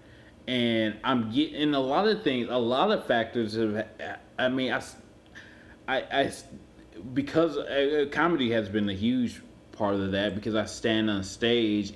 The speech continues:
and I have, and there's, like, there's something weird about, like, being in front of an audience and having a mic that it's like, it's you, you're, it's just a performance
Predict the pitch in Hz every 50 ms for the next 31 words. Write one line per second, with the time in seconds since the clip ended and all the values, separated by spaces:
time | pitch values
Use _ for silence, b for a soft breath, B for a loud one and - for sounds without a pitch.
0 | - 107 110 104 101 101 101 98 98 95 - - - 104 104 104 98 90 - 117
1 | 120 120 117 117 - - 120 117 110 117 117 107 107 113 113 110 101 98 B B
2 | B B B B 151 156 151 143 - - - - 196 202 202 202 190 170 139 127
3 | 117 123 131 135 131 127 110 113 98 95 113 104 104 101 - 104 107 104 98 92
4 | 92 - B B B B B B B - - - - - - - - - 120 113
5 | 110 123 127 120 117 110 104 - 120 110 101 98 101 92 78 110 110 113 110 110
6 | 107 98 92 92 90 87 90 - - - - - - - - - - - - -
7 | - - 113 110 104 101 104 117 110 107 107 107 104 101 98 98 98 101 110 113
8 | 113 104 98 98 - - 113 110 104 95 95 - 104 110 104 - - 117 110 104
9 | 95 - - 123 127 107 98 101 107 117 120 131 147 156 165 175 180 185 190 190
10 | - - - - - 135 131 127 127 127 120 - 135 143 117 110 135 127 107 -
11 | 117 98 95 113 - - - - 147 151 160 165 165 165 165